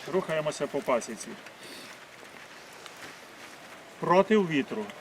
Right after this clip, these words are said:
Ви бачите, пішов вітер у ту сторону, значить ми будемо йти проти вітру по всій пасіці, пройдемо до кінця. Потім, відповідно, повернемося і ще раз пройдемо по всім нашим вуликам. От такий принцип роботи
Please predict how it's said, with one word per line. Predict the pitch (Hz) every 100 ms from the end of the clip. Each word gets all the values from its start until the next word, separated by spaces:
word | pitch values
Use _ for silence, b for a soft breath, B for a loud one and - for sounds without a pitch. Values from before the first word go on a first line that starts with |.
| -
Ви | 165
бачите, | 170 - -
пішов | 139 147 - 156
вітер | 156 143 139
у |
ту | 135 151
сторону, | - 196 196 190
значить | 160 160 156 156
ми | 160
будемо | 151 160 160
йти | 139 202
проти | 202 170 180 180
вітру | 170 175 185 185
по | 175 147
всій | - 175
пасіці, | 165 175 175 170 170
пройдемо | 156 147 147 147 165
до | 151
кінця. | - 151 143 143 101 - - - - -
Потім, | 202 202 202 190 -
відповідно, | 139 - 151 175 156 160
повернемося | 135 139 160 160 156 147 156 -
і | 123
ще | - 156 151
раз | 143
пройдемо | - 131 123 127 143 147 -
по | 127
всім | 107 147 147 -
нашим | 127 - 131 - 139
вуликам. | 143 113 104 101 - - - - - - - -
От | 180
такий | 175 175 160
принцип | 160 156 135
роботи | 143 135 165 -